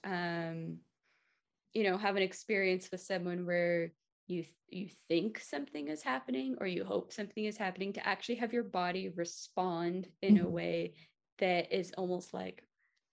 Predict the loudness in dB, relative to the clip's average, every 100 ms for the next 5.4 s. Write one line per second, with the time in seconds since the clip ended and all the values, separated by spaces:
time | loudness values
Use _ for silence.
0 | _ -4 2 2 2 -4 -4 0 4 4
1 | 4 4 2 0 -2 -8 2 6 8 6
2 | 4 4 2 4 6 6 6 2 0 -2
3 | -2 -2 -4 -6 -4 -2 -2 -4 -4 0
4 | 0 2 4 6 6 4 4 4 2 -2
5 | 0 -2 -2